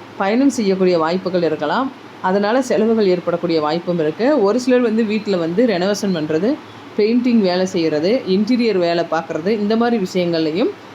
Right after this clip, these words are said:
உங்களுடைய பணத்தை வந்து செலவு செய்யக்கூடிய வாய்ப்பு வந்து தெரியுது. வேலை செய்யற இடத்துல வந்து ஒருத்தவங்க சொல்றாங்க, "நாங்க வந்து உங்களுக்கு அந்த இதை செய்றேன், இந்த இதை செய்றேன்னு" யாராவது ஒருத்தவங்க சொல்லி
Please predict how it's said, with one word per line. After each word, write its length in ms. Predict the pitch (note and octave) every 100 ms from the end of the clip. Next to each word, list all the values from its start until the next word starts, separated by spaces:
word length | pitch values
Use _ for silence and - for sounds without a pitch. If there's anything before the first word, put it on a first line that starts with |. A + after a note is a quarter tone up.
| -
உங்களுடைய 640 | G#3 G#3+ G3+ G3 F#3 F3 E3
பணத்தை 320 | G3 G3+ G#3+
வந்து 160 | F3+ G#3
செலவு 280 | G3+ F3+ F#3
செய்யக்கூடிய 640 | F#3 D#3+ D#3+ D#3 D#3 A#3+ G4 - - F3
வாய்ப்பு 340 | F3 F#3+ F3+
வந்து 200 | E3+ G3+
தெரியுது. 520 | F#3+ E3 D#3+ D#3 A3 E4+ - - -
வேலை 300 | F#3+ G#3 C4
செய்யற 220 | D4 A#3+ F3+
இடத்துல 360 | F3 G3 G3+
வந்து 400 | F3 F#3 A3+ C#4+ -
ஒருத்தவங்க 400 | F3+ F3 F#3 A3
சொல்றாங்க, 440 | F#3+ F3+ F3+ F3 F3
"நாங்க 260 | E3 D#3+
வந்து 180 | E3 F#3+
உங்களுக்கு 280 | F3 E3 E3
அந்த 200 | D#3 F3
இதை 120 | F#3+
செய்றேன், 260 | F#3 E3 F3
இந்த 200 | E3 F3
இதை 180 | F#3 E3+
செய்றேன்னு" 140 | F3
யாராவது 460 | F#3 D#3 E3+ G#3+ F#3+
ஒருத்தவங்க 260 | D#3+ E3
சொல்லி 420 | F#3 F3 E3 G#3+